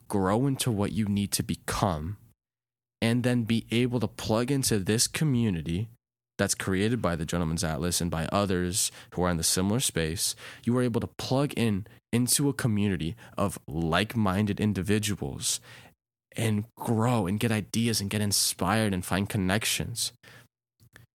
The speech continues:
Because as much as we want to say we're a lone wolf, we need others. And trust me, more than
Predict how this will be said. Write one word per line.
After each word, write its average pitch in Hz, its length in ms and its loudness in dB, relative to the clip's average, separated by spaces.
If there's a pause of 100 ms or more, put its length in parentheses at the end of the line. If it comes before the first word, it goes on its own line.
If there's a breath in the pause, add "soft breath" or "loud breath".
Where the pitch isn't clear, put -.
(520)
Because 127 280 2
as 110 160 0
much 117 480 2
as 120 120 0
we 120 120 4
want 110 180 2
to 101 60 0
say - 200 2
we're 101 200 2
a 92 60 2
lone 90 360 2
wolf, 104 320 0
we 98 140 2
need 92 260 0
others. - 540 -6 (1400)
And 92 200 0
trust - 580 0
me, 131 120 2
more 98 220 2
than 87 160 -2